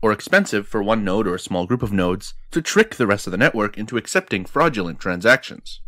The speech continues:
Consensus allows good behavior to be maintained by all participants without a central authority.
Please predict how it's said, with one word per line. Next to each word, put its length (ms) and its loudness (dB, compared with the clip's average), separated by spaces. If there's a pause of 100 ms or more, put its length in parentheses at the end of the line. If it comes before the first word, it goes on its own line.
Consensus 540 0
allows 260 4
good 180 0
behavior 380 0
to 80 -4
be 120 0
maintained 580 -2
by 120 6
all 220 6
participants 640 -4
without 320 4
a 60 -2
central 320 -4
authority. 420 0